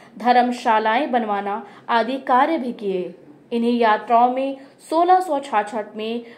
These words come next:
गुरु जी के यहाँ पटना साहब में पुत्र का जन्म हुआ,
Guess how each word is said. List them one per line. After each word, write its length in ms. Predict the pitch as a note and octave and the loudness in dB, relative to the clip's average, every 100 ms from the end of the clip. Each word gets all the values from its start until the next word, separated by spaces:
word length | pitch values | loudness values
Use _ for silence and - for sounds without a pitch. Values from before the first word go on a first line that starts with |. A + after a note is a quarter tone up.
| - | -14
गुरु 300 | G#3 D4 F4 | -4 0 0
जी 180 | F4 C4 | 0 -4
के 140 | C4 | -4
यहाँ 420 | B3 G#3+ G#3+ A3+ A3+ | -2 -2 -4 -6 -4
पटना 300 | G#3 G#3+ G#3 | -6 -4 -6
साहब 420 | G#3 F#3+ G#3 G3+ | -4 -4 -4 -6
में 300 | G#3+ A3+ - | -6 -8 -6
पुत्र 300 | E4+ E4+ C4 | -8 -6 -6
का 260 | A#3+ G#3 | -2 0
जन्म 360 | B3 G3 A3 A3+ | -2 -4 -4 -4
हुआ, 320 | G3 F3+ E3+ | -6 -8 -10